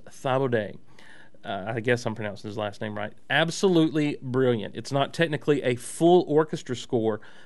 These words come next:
but it shouldn't be. The music is like the book, definitely intended for a specific time period, but it's still applicable and enjoyable.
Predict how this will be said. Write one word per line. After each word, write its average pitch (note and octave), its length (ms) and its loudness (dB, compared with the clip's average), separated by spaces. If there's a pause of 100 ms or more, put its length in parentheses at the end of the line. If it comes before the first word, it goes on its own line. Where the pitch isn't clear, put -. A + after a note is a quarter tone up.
(100)
but B2 160 4
it - 120 0
shouldn't E3 380 0
be. G#2 180 -2
The A#2 100 0
music C#3+ 340 0
is C3+ 140 0
like C#3+ 220 0
the C3+ 60 -2
book, A#2 520 0
definitely D3+ 560 2
intended C3+ 440 -2
for A#2+ 120 0
a A2+ 60 -2
specific B2+ 500 -4
time C3 280 -2
period, G#2 340 -4 (360)
but D#3 120 6
it's D#3 100 2
still F#3+ 240 4
applicable B2+ 560 2
and C3 100 2
enjoyable. C#3+ 640 0